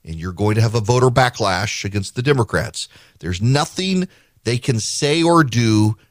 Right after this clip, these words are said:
in the committee hearings for January sixth tonight. Nothing they can say or do to change that. The only thing they can do is fundraise more with Democratic donors, maybe raise some money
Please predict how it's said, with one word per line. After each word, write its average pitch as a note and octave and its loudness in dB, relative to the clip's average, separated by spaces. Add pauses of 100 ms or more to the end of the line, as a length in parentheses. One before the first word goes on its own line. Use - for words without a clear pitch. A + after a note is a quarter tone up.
in F#2 -6
the F#2+ -6
committee B2 -2
hearings C#3+ 2
for A2 -2
January A2+ 0
sixth - -6
tonight. F2+ -8 (680)
Nothing E3 -2
they F3+ 0
can E3+ 0
say E3 -2
or D#3+ 4
do G#2 0 (460)
to A#2+ -10
change A2 -4
that. E2 -4
The C3 0
only C#4+ 0
thing C#3+ -2
they A2+ 0
can G#2+ 0
do F#2+ -2 (640)
is - -10
fundraise A#2 2
more A#2+ 4
with G2+ 0
Democratic A#2+ 2
donors, - 0 (480)
maybe A#2 0
raise A#2+ 2
some G#2 2
money G2+ 0